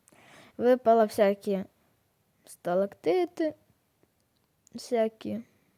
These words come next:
інші речі. А тепер я вам даю завдання.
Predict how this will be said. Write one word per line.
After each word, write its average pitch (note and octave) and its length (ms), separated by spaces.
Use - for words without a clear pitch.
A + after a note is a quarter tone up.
інші D4+ 600
речі. B3 460
А A3 80
тепер D4 240
я D4+ 120
вам B3+ 100
даю A#3+ 160
завдання. G3 500